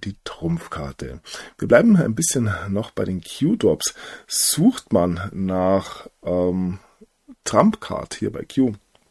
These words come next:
kommen gewisse Drops nach oben, unter anderem der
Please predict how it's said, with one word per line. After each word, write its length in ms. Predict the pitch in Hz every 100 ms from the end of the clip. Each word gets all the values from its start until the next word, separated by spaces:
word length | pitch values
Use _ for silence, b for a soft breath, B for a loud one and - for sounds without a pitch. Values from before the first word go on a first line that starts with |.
| _ _ _ -
kommen 320 | - 95 92
gewisse 340 | 82 82 - 85
Drops 380 | - 87 - B B B -
nach 160 | -
oben, 260 | - 139 156
unter 280 | 151 180 -
anderem 340 | 104 - 95
der 160 | 92